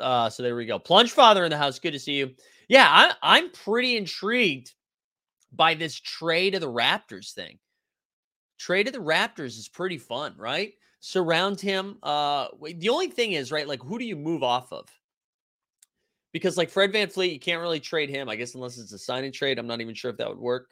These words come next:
Uh, same thing with Gary Trent Junior. So I don't even know who you would move for Trae, 'cause you'd have to move some of those defensive pieces. Um, yeah, I don't know. I don't know.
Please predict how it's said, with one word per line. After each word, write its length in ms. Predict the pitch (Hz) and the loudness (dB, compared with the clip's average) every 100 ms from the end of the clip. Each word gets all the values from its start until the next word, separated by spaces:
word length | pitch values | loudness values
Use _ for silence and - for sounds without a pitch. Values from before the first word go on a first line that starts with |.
| _ | _
Uh, 200 | 123 120 | -4 -4
same 200 | - 139 | -4 -6
thing 120 | 151 | -6
with 100 | 123 | -4
Gary 240 | 127 127 | 0 0
Trent 240 | 123 131 117 | -2 -8 -8
Junior. 480 | 127 123 131 143 156 _ _ _ _ _ _ _ _ _ _ _ - | -8 -8 -8 -10 -14 _ _ _ _ _ _ _ _ _ _ _ -20
So 160 | - 156 | -2 0
I 20 | |
don't 120 | 196 | 2
even 140 | 214 190 | 0 0
know 140 | 170 | 0
who 80 | 160 | -2
you 160 | 160 | -4
would 140 | 143 110 | -6 -6
move 520 | 123 160 165 147 131 - - - | 0 4 4 2 -4 -14 -20 -10
for 100 | 127 | -6
Trae, 260 | - 208 | 2 2
'cause 100 | 123 | 2
you'd 140 | 131 151 | -2 0
have 120 | 160 | 0
to 60 | |
move 220 | 147 156 143 | -4 -6 -4
some 180 | 156 | -2
of 120 | 147 131 | -2 0
those 240 | 139 131 | 0 0
defensive 500 | 123 127 135 131 107 | -4 -4 -6 -6 -10
pieces. 560 | 135 147 - - - - _ _ _ _ | -8 -8 -10 -14 -16 -20 _ _ _ _
Um, 600 | 113 110 107 101 98 101 101 _ _ _ _ _ _ _ _ _ | -6 -4 -4 -6 -10 -14 -20 _ _ _ _ _ _ _ _ _
yeah, 200 | 127 123 | 0 0
I 100 | 101 | 2
don't 120 | 170 | -2
know. 240 | 139 120 - _ _ _ _ _ _ _ _ _ _ - | -2 -4 -8 _ _ _ _ _ _ _ _ _ _ -12
I 80 | 120 | -10
don't 120 | 113 | -8
know. 220 | 107 98 | -8 -10